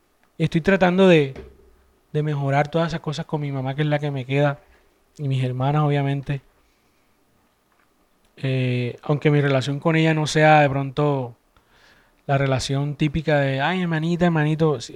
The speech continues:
al contrario, ellas siempre me han dicho las cosas como son y las admiro muchísimo, las quiero demasiado. Pero tenemos nuestro carácter. Entonces ahí siempre hemos tratado de sobrellevar esas,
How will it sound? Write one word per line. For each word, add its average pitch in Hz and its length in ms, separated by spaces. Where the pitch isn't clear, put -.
al 107 280
contrario, 147 400
ellas 147 120
siempre 160 280
me 156 80
han 151 80
dicho 151 320
las 135 140
cosas 143 420
como 135 240
son 139 360
y 143 60
las 131 160
admiro 135 760
muchísimo, 139 680
las 127 200
quiero 143 260
demasiado. 139 680
Pero 180 240
tenemos 202 320
nuestro 214 260
carácter. 147 540
Entonces 151 460
ahí 165 540
siempre 165 300
hemos 185 140
tratado 151 300
de 160 60
sobrellevar 135 500
esas, 139 200